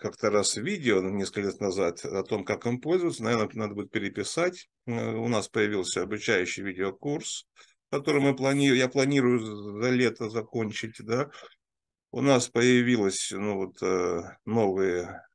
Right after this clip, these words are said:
э, ну, они не новые, да, но типа, ну, по-,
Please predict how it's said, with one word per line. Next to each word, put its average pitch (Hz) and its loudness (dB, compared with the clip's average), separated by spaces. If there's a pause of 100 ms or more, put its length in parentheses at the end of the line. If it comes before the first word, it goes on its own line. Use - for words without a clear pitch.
э, 87 -6
ну, 120 -6
они 147 2
не 151 0
новые, 160 6
да, 131 2
но 120 0
типа, 120 -2
ну, 73 -10 (240)
по-, - -8